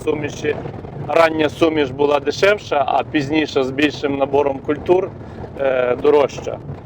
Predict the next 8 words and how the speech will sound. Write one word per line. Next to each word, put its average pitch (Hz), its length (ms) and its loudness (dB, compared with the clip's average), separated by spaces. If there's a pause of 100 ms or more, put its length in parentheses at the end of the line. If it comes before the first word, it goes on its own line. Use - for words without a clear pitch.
(380)
Е, 127 280 2 (100)
далі 131 840 2
суміші 147 720 2 (440)
від 127 160 -2
Філатова, 147 720 4
це 135 440 2 (200)
Smart 139 360 2 (140)
Crops. - 460 2